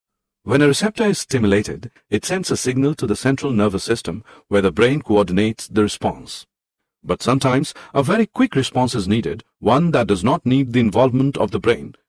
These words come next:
This is a reflex action. Reflex actions are rapid and happen without us thinking. Example, you would pull your hand away from a hot flame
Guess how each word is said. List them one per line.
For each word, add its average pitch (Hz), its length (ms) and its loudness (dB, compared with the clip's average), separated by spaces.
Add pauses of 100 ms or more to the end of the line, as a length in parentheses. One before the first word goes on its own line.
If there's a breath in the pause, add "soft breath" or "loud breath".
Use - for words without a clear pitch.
(260)
This 78 440 -4
is 98 160 -2
a 113 60 2
reflex 98 460 -2
action. - 540 -8 (760)
Reflex 151 400 2
actions 143 460 -2
are 104 100 2
rapid 87 480 -4 (220)
and 85 140 -8
happen 131 360 0
without 120 360 2
us 120 180 -4
thinking. - 480 -8 (640)
Example, 110 560 -4 (200 soft breath)
you 131 200 -4
would 147 180 0
pull 233 160 2
your 170 120 2 (120)
hand 131 220 0
away 101 260 2
from 101 220 -4
a 90 100 -4
hot 143 180 2
flame 104 440 -4